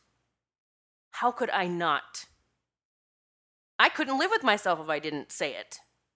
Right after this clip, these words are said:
And that's what I think, you know, I knew I was coming to when I literally had this <laughs> heart-to-heart with Jesus. And I was like, "Am I," 'cause I fe-, I felt it. I was like, "I know. I am being told by my higher self, you must talk about what you are finding out."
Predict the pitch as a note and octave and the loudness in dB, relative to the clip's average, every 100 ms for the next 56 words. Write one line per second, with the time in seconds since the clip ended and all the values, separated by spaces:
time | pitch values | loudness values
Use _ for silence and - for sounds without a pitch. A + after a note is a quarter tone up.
0 | _ G3+ A3 D4+ - C4 G3+ G#3 G#3+ F#3+ | _ 2 6 6 6 4 4 2 -2 -4
1 | - _ G3+ F#3+ F#3 F#3+ F#3 E3+ - A#3+ | -12 _ -2 2 2 2 0 -2 0 2
2 | B3 A#3 F#3+ E3+ E3+ E3+ F3+ F#3+ E3+ F#3 | 2 0 -2 0 0 -2 -2 -2 0 0
3 | E3+ D#3+ - - - - - - _ C4+ | -2 -4 -4 -6 -14 -20 -20 -20 _ 6
4 | C4 A#3+ A#3+ F3+ F#3+ F#3+ D4 G3 D#3+ - | 8 6 6 6 0 0 0 0 -2 -4
5 | - _ _ _ _ _ G3+ G3 G3 G#3 | -12 _ _ _ _ _ -4 2 2 2
6 | A3 A#3+ C#4 - - A3+ G#3+ G#3 - G#3+ | 4 4 4 -2 -10 6 8 8 2 0
7 | - F#3+ - F3+ - E3 A#2+ _ E3+ F3 | 4 4 4 0 0 -4 -8 _ -6 -2
8 | F3 E3 - _ _ F3 G3 G3 F3+ E3 | 0 -2 -6 _ _ 2 2 4 4 4
9 | C#3 - _ _ _ _ F3+ G3+ A#3 G#3+ | 0 -10 _ _ _ _ 0 2 2 2
10 | G3 F#3+ F#3+ F#3+ E3 D3+ - - _ _ | 2 -2 -2 2 0 0 -12 -20 _ _
11 | - F#3+ G#3 G3+ G#3+ G#3 - D#3 C#3 - | -4 2 4 6 4 2 2 0 0 -4
12 | - A3 C4 G3+ A3 - G3 G3+ F#3 E3+ | -8 -4 2 2 0 2 4 4 0 2
13 | D#3+ - F3 F#3 F3 F#3 - D3+ D#3 D3+ | 0 2 -2 -2 -6 -6 -6 -6 -6 -10
14 | C#3+ C#3+ - | -10 -10 -12